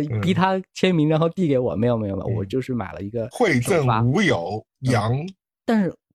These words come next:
Speaker 2: 最微妙的一个事情是什么？就是因为现在图书不好卖，
Speaker 1: 嗯。
Speaker 2: 很多出版社为了就是卖书也是想尽各种办法，比如说我买了这一套之后，他会另外送我两本，就是算赠品。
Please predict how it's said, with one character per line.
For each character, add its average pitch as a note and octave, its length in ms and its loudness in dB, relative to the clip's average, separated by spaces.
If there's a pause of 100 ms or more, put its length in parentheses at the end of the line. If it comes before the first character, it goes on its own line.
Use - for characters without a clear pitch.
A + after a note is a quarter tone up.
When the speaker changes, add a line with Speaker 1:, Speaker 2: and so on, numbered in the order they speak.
(140)
Speaker 2:
最 F#3+ 200 2
微 D#3+ 160 2
妙 F#3+ 220 2
的 A#2 60 0
一 A2+ 40 -6
个 A2+ 60 -4
事 A2 140 -8
情 G#2 140 -8
是 G#2+ 80 -10
什 A2 120 -12
么？ F#2+ 120 -16 (180)
就 D#3+ 120 2
是 C#3+ 120 0 (240)
因 F3 160 0
为 E3+ 80 2
现 E3+ 100 2
在 D3 140 2
图 C3 200 -4
书 D3+ 200 -2 (100)
不 C3+ 100 0
好 - 140 -10
卖， B2 240 -2
Speaker 1:
嗯。 - 140 -20
Speaker 2:
很 G#2+ 160 -6
多 B2+ 100 -2
出 D3+ 100 -6
版 A#2+ 140 0
社 B2+ 160 0
为 C#3 140 4
了 G2+ 240 0
就 B2 140 -6
是 G2+ 340 -4
卖 B2+ 240 2
书 C3 280 -2
也 G2 160 -2
是 G#2+ 400 -6 (280)
想 G2+ 220 0
尽 A#2 180 2
各 D3+ 120 4
种 G#2 120 0
办 A2 160 0
法， G#2 120 -2
比 G2+ 100 -4
如 - 20 0
说 A#2+ 100 2
我 C3 40 4
买 C3+ 180 2
了 F#2 80 -4
这 B2 120 0
一 A#2 80 2
套 B2+ 160 -2
之 B2 120 -2
后， A#2+ 160 0
他 C3 140 0
会 C3+ 100 0
另 D#3 180 2
外 B2+ 140 2
送 A#2+ 300 0
我 F#2 80 -2
两 F#2 240 -6
本， G#2+ 240 -8
就 G2 160 -12
是 F#2 300 -18 (220)
算 C#3+ 200 -2
赠 G#3+ 200 2
品。 - 140 -6